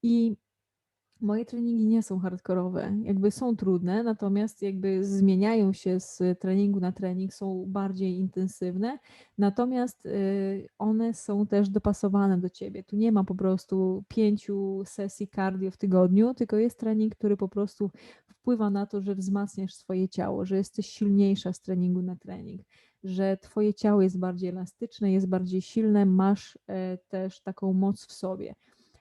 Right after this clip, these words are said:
I to myślę, że to też jest taka bardzo ważna rzecz, którą, którą uczę. I jeszcze kolejną z rzeczy, myślę, która mnie tak wyróżnia i którą uczę, to jest też to, żeby wyrobić sobie dobrą relację z jedzeniem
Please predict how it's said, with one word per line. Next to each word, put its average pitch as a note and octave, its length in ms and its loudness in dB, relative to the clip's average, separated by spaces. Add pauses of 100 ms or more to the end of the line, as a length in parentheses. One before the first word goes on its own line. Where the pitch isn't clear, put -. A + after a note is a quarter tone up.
I G#3+ 120 -2
to A#3 120 4
myślę, A3+ 280 2
że G#3 100 -2
to G#3 120 0
też A3 260 2
jest G3+ 180 0
taka F#3 340 -8
bardzo G3 360 -6
ważna F#3 300 -6
rzecz, F#3+ 200 -10
którą, F#3+ 420 -4
którą G3 420 -8
uczę. - 360 -10 (500)
I G#3 60 -6
jeszcze A3 260 -8
kolejną G#3+ 460 -6
z G3 60 -6
rzeczy, G3+ 400 -8
myślę, F#3+ 280 -2
która G3 260 -4
mnie F#3 200 2
tak - 360 -6
wyróżnia G3 720 -2
i F#3 80 -8
którą F#3+ 260 -8
uczę, G3 480 -4
to - 120 -2
jest G3+ 360 0
też - 420 -4
to, G#3+ 320 2
żeby G3 960 0
wyrobić G3+ 460 -8
sobie G#3+ 200 -4
dobrą G3+ 440 -2
relację F#3 560 -4
z F#3+ 60 -12
jedzeniem F3 520 -10